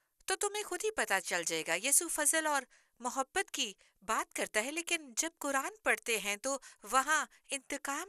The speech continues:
है, जंग की बात है। और मिसाल के तौर पर उस जेल में चंद वो खवातीन भी हैं जिन्हें इस्लामी कवानीन की वजह से आना पड़ा, कुरान में मौजूद चंद गलत कवानीन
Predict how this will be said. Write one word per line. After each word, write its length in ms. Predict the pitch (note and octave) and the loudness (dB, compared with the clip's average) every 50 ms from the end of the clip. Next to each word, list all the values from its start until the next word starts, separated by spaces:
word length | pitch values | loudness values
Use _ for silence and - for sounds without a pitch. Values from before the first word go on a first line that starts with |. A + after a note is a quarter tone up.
| F#4+ | -10
है, 340 | - - A#3+ F3 D3+ C#3 C#3 - - - - - - - _ F#3+ | -10 -4 -2 -2 0 -2 -2 -6 -10 -18 -20 -20 -20 -20 _ -2
जंग 360 | F#3 - D4+ E4 F#4+ G4+ G4+ - | 0 0 0 0 -2 -6 -6 -4
की 120 | C#4+ A3+ | -4 2
बात 340 | - F3+ D#3 D#3+ D#3+ - - | 4 6 6 6 4 2 4
है। 220 | F3 D#3 D3 D#3 - - - - _ _ - | 4 4 4 4 0 -8 -20 -20 _ _ -2
और 280 | B3+ C4 B3+ A#3+ A3 G#3 - _ _ _ _ _ _ _ _ D#4 | 0 0 2 0 -2 -4 -8 _ _ _ _ _ _ _ _ 0
मिसाल 400 | E4+ E4 - - E4 D#4+ F#4 G#4+ | 4 4 6 8 8 8 6 6
के 120 | - G#4+ | 2 2
तौर 240 | - F4+ E4+ E4+ E4+ | 4 4 4 4 4
पर 400 | E4+ - E4 D#4+ D#4 D4+ C#4+ - _ _ _ _ _ - | 4 4 4 4 4 4 0 -4 _ _ _ _ _ 0
उस 240 | F4 G4+ - - - | 2 2 4 4 4
जेल 220 | G4 G#4 G#4 G#4 | 4 4 4 2
में 100 | G#4 G#4+ | -2 -6
चंद 360 | G#4 - - D#4+ E4+ E4+ E4 - | -2 2 4 4 4 2 -2 -4
वो 120 | D4 F4 | -4 -4
खवातीन 520 | G#4 - - F#4 D4 C4+ - C#4+ C4+ C4 C4 | -4 -4 -2 0 0 0 0 -2 -6 -6 -4
भी 140 | C#4 C#4+ C4+ | -4 -4 -2
हैं 220 | C4 C#4 C#4 D4 | 0 0 0 0
जिन्हें 600 | C#4+ D#4 D#4 D4+ D4 D#4 D#4 D#4 D4+ C#4 B3+ A3 - - - - - - | 0 -2 -2 -2 0 4 4 6 6 6 4 2 -2 -6 -16 -20 -12 -2
इस्लामी 680 | - D4 - - D4+ D4 D4+ E4 F4+ F#4+ F#4 D4+ C4 - _ - | 2 4 6 6 8 6 6 4 2 -4 -8 -8 -12 -14 _ 2
कवानीन 400 | D4 C4+ C#4 C#4 C#4 D4 D#4 E4+ | 4 6 6 6 4 2 -2 -10
की 420 | F#4+ - - D#4+ C4+ B3+ - - | -8 -2 0 0 2 0 -2 -2
वजह 240 | A3 A#3+ B3 C4 C4 | -2 0 0 2 4
से 160 | B3 - C4 | 4 4 4
आना 240 | A3+ F#3 F3 F3+ F3 | 4 2 2 0 -2
पड़ा, 300 | - - D#3+ D3+ D3+ D3+ - - - - _ | 0 2 2 4 2 2 0 -4 -16 -18 _
कुरान 280 | - D#4 D#4 D#4 E4 F4+ F#4 | 0 2 4 4 4 2 -2
में 180 | F#4 F#4 F4+ | -4 -6 -4
मौजूद 360 | E4 D#4 D4+ D4 - D#4+ D#4+ - _ - | -2 -2 -2 -2 -2 -2 -4 -6 _ -4
चंद 220 | - D4 D4 D4 | -2 -2 -2 -4
गलत 360 | C4+ A#3 A#3 B3+ C#4+ D4+ D4 - | -6 -4 -4 -2 -2 -2 -4 -2
कवानीन 440 | - B3+ A#3+ A#3+ A#3+ B3 C#4 F4+ | -2 0 0 0 0 -2 -6 -12